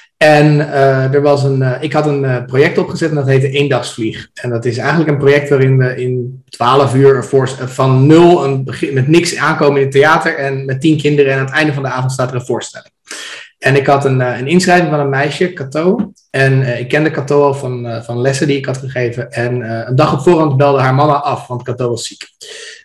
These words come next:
Eh, nou, oké, kan gebeuren. Eh, ik heb gezegd, dat is heel ja-, ze vond het heel jammer. Ik heb gezegd, dat snap ik, dat is honderd procent goed. Maar, eh, er komt er nog één en dan schrijven we je gewoon in en dan kom je nog een keer.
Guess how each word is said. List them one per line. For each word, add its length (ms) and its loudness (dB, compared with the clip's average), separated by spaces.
Eh, 120 0
nou, 320 -2
oké, 200 2
kan 180 2
gebeuren. 680 4
Eh, 120 -2
ik 100 -4
heb 140 -2
gezegd, 240 -4
dat 100 -2
is 60 2
heel 120 8
ja-, 180 2
ze 120 -4
vond 140 6
het 100 4
heel 120 6
jammer. 280 2
Ik 100 -4
heb 80 -8
gezegd, 280 -8
dat 120 -18
snap 280 0
ik, 60 2
dat 100 -6
is 60 -2
honderd 200 0
procent 280 -6
goed. 320 -6
Maar, 360 -4
eh, 60 -8
er 140 -6
komt 200 4
er 80 4
nog 220 4
één 340 0
en 180 -4
dan 240 -2
schrijven 300 0
we 60 2
je 80 6
gewoon 300 2
in 120 0
en 60 -2
dan 120 -6
kom 160 -6
je 80 -6
nog 160 -6
een 60 -18
keer. 240 -20